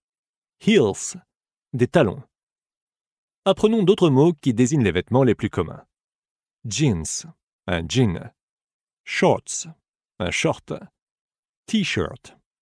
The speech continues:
un t-shirt. Coat, un manteau.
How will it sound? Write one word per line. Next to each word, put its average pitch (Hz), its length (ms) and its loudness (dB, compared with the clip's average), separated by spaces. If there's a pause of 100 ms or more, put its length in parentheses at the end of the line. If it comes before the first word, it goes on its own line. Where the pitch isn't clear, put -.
(200)
un 87 120 -2
t-shirt. - 580 -6 (760)
Coat, 120 460 -2 (540)
un 92 140 0
manteau. 110 440 0